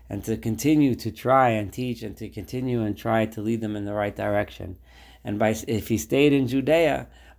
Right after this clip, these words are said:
there would be no, there'd be no Jews left, no, no people of Judea to teach and no people to talk to.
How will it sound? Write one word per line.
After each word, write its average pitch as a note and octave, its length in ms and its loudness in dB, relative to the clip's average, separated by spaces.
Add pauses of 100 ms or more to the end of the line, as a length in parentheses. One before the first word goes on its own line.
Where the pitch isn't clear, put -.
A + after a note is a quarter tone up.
there A#2+ 120 0
would B2+ 160 0
be A#2+ 100 2
no, B2+ 360 0 (260)
there'd G#2+ 120 -8
be A#2+ 120 0
no C3 180 2
Jews C3+ 260 0
left, B2+ 340 0 (400)
no, A#2+ 220 4
no B2 240 0
people C3 380 -2
of A#2+ 80 -2
Judea C3 400 0
to A#2+ 180 4
teach C3+ 360 0
and B2 80 -2
no B2 100 2
people B2 320 -6
to A2+ 100 -8
talk D3 360 -2
to. A2+ 260 -2